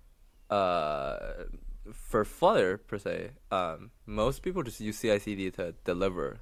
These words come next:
So the D part, C I C D, continuous delivery part. Um, they just use it so that they could not click so many buttons and type the build command every time. Um, so that's nice. Um,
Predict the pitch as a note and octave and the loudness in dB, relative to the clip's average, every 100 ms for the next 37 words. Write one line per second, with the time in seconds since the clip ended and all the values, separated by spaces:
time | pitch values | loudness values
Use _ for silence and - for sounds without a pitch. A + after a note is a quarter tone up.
0 | - - E2+ E2+ - G#2+ G2+ A2 - - | -10 -4 -4 -4 -2 -2 -2 -4 -6 0
1 | G#2 F#2+ - F#2+ F2+ F#2+ - G#2+ G#2+ - | 4 4 2 -4 -2 -4 -4 -8 -10 -6
2 | A2 G2+ F#2 - F2+ F2 E2 C#2+ - - | -4 -2 -2 -2 -2 0 -2 -6 -8 -12
3 | - - - F#2+ E2 D#2+ - - - - | -14 -20 -10 -6 -4 -6 -14 -20 -20 -20
4 | - - - G2 F#2 - G#2+ G#2 G2+ - | -20 -12 -4 -4 -4 -6 -4 0 0 -2
5 | G#2 F#2+ F2+ F2 - - F2+ E2 E2 D#2+ | 0 4 6 6 2 2 4 4 0 -2
6 | - F2 E2 - D#2+ G2 F#2+ F#2 - - | 0 -2 -2 -12 -2 4 6 6 2 -2
7 | - G#2 - - G2+ G2 F#2+ F#2 F2+ - | 0 0 0 -2 -2 0 0 0 -6 -8
8 | - - - F#2 E2+ E2 E2 C#2 - F2 | -12 -14 -6 -2 -2 -2 -6 -10 -16 -18
9 | F#2 - - - A2 G2 G2 F#2+ - - | -20 -20 -16 0 2 4 2 0 -4 -20
10 | _ - G2+ G2+ G#2+ G#2 G2+ G2+ G2+ A#2 | _ 4 6 6 4 2 4 2 0 -2
11 | A#2 B2+ - - - - - - F#2+ E2 | -2 -8 -20 -20 -20 -20 -12 0 2 2
12 | - G2 A2 - A#2 F2 F#2 - - G#2+ | 0 6 6 6 0 -2 -2 -8 -8 -2
13 | F2+ D#2 C#2+ | -2 -2 -8